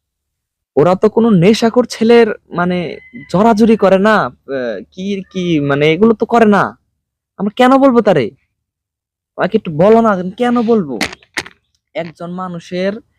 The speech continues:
একজন মানুষের ভুল থাকলে আরেকজন মানুষ তার ভুল ধরায় দেয়। আর তোমার ভুল ধরায় দিলে তুমি অমুক তমুক, থু, এমনি জুতা দেয়া বাইরে আইছো,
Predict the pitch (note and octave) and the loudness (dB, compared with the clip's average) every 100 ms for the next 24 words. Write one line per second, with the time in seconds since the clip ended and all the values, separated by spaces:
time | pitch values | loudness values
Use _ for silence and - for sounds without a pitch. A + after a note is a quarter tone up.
0 | _ - D#3+ D#3 E3 E3+ F3+ F3+ F3 F3+ | _ -12 -10 -6 -4 -2 0 -2 0 0
1 | F#3 D#3 _ D3 F3 G#3+ G#3+ - G3 - | 0 -2 _ 4 6 6 2 -6 -10 -6
2 | F3 F3 F3 E3 C#3+ D3+ D3+ D3+ - C#3 | -4 -2 -2 -6 -6 -6 -6 -6 -6 -6
3 | A#2+ - C3+ B2 A2 C3 A#2 G3 _ _ | -6 0 0 0 -2 -2 -4 -8 _ _
4 | _ _ _ - - F#3 F#3+ F#3+ D3 E3+ | _ _ _ -20 -4 2 2 2 2 2
5 | G3 F3+ F#3 F#3+ G3 G3 F3 F3+ F3+ G3 | 4 2 2 2 0 -2 -2 -4 -4 -4
6 | F#3+ F#3+ F#3 - F#3 F#3 _ _ - C#4+ | -4 -4 -6 -4 -4 -4 _ _ 2 6
7 | D#4+ - _ _ _ - D3 E3 D3 _ | 6 4 _ _ _ -16 -12 -10 -10 _
8 | _ _ _ _ _ _ _ _ _ _ | _ _ _ _ _ _ _ _ _ _
9 | - B2+ B2+ - F#3+ G#3+ G3+ G3+ F3+ E3+ | -12 -12 -6 -4 0 2 4 4 4 2
10 | D3+ D3 - | 0 -2 -4